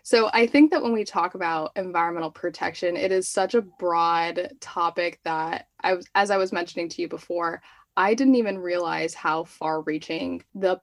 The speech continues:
pressures could be to do more in terms of climate action. So I guess the next big question that I'd love to ask is,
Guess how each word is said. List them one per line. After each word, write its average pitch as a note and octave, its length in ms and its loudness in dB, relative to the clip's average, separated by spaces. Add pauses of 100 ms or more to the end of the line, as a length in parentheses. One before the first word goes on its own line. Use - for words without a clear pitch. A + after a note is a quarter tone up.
(140)
pressures A#3 520 0
could F3 220 -6
be E3 300 -2
to F3 120 -8
do E3 260 -4
more D#3+ 340 -4
in D#3 100 -8
terms E3 240 -8
of D#3+ 120 -10
climate D3+ 240 -6
action. - 400 -8 (400)
So F#3+ 600 -4 (640)
I G#3+ 120 2
guess B3+ 500 2
the A3+ 140 4
next A3 480 2
big F#3+ 180 -2
question F3+ 360 -4
that F3 100 -2
I'd E3+ 200 -6
love F3+ 220 -2
to - 140 -6
ask - 380 -8 (100)
is, F3+ 280 2